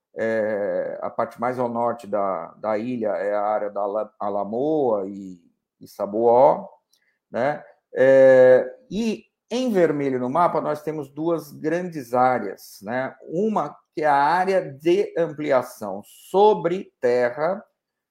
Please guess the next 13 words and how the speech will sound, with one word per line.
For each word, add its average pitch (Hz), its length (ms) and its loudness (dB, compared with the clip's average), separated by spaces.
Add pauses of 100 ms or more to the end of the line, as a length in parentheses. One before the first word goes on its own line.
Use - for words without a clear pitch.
na 135 160 -2
área 127 360 2
continental 113 640 -8
de - 80 -20
Santos, 151 760 -10
esta, 113 840 0 (120)
esta 110 280 -4
mancha 117 480 -8 (160)
vermelha 110 500 -6 (360)
à 117 220 -2 (120)
direita, 113 680 -6
em 110 160 -8
cima, 135 680 -12